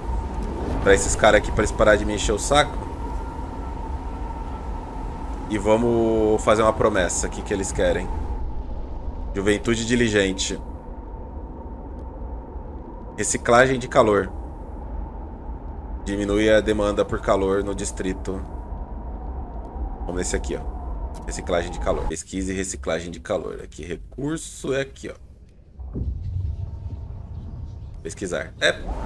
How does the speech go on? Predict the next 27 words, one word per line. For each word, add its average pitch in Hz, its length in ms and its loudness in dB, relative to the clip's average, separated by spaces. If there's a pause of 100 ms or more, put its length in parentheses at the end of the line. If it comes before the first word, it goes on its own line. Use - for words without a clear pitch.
(120)
pesquisa 156 300 0
pequena. 131 420 4 (800)
Meu 143 240 10
Deus 127 200 8
do 123 60 0
céu, 117 160 8
a 127 60 10
insalubridade. 127 640 6
Vamos, 110 320 4
vamos, 123 260 4
vamos. 143 280 6 (2750)
É, 113 120 10
a 104 60 10
comida 113 420 6
zerou, 131 320 8
hein? 123 140 2 (2500)
Eu 90 80 2
só 101 140 4
posso 104 340 4
ir - 20 8
atrás 110 360 6
de 113 60 -2
comida. 117 600 4
É, 87 480 6
não 95 120 0
posso 98 240 4
expandir. 117 480 0